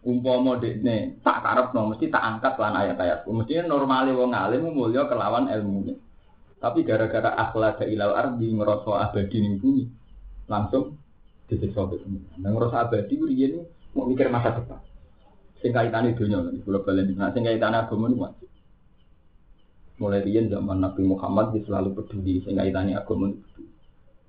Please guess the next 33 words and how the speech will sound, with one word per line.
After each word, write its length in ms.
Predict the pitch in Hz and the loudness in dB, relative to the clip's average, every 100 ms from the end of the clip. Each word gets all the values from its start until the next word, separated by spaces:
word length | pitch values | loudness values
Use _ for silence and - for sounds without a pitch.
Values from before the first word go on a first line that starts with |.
| - | -20
Sampai 240 | - 92 | -8 -2
Nabi 240 | 92 92 104 | 0 0 0
ngendikan, 360 | 98 - 92 101 | -2 -2 -2 0
"Li 160 | 113 | 0
bali 240 | 110 107 107 | 2 2 2
wa 120 | 107 | 0
syahid 240 | 107 101 - | 0 0 0
minkumul 360 | 107 101 101 98 | -2 0 0 0
ghaib." 240 | 101 - | 0 0
Bahkan 240 | 104 110 | -2 0
Nabi 320 | 139 131 135 147 | 0 0 0 0
itu 80 | |
saking 240 | 151 127 127 | 2 2 0
ekstrime, 640 | 127 - 120 131 147 - - - - - | -2 -2 2 2 0 -6 -18 -20 -20 -8
nah, 160 | - 107 | -2 0
wonten 200 | 120 123 | 0 0
sahabat 360 | 120 113 151 | 0 2 0
kok 160 | - 98 | -2 -4
kesuwen 240 | 123 127 | 0 0
ngaji 240 | 127 113 160 160 | 2 0 0 0
diusir. 480 | 127 131 - - - - _ - _ - - - | 0 0 -4 -6 -18 -20 _ -20 _ -20 -14 -2
"Abu 320 | 117 151 165 | 0 2 2
Musa, 160 | 165 | 2
kowe 160 | 139 165 | 2 2
mara 200 | 151 143 | 2 2
Yaman. 400 | 135 120 101 120 - - _ _ _ - - | 0 0 -2 -6 -12 -20 _ _ _ -20 -2
Kowe 120 | 185 | 0
aja 80 | 180 | 2
ngaji 280 | 165 160 165 | 0 2 2
ning 120 | 160 | 0
kene 200 | 156 156 | -2 -2
terus, 320 | 139 - - | -2 -4 -4
kowe 400 | - 160 147 - | 2 4 4 -2